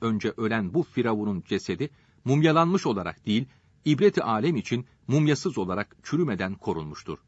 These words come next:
Tam bir ibret vesikası olarak vücudu hiç bozulmamış, etleri çürümemiş ve tüyleri dahi dökülmemiş şekilde ve secde eder vaziyette bulunmuştur. Çünkü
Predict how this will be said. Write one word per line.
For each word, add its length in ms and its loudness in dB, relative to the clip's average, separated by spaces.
Tam 220 2
bir 100 0
ibret 380 2
vesikası 520 2
olarak 500 0
vücudu 360 0
hiç 280 -4
bozulmamış, 640 0
etleri 400 4
çürümemiş 600 -6
ve 140 6
tüyleri 420 2
dahi 300 0
dökülmemiş 520 0
şekilde 480 -4
ve 160 4
secde 440 2
eder 200 0
vaziyette 560 -2
bulunmuştur. 520 -8
Çünkü 380 0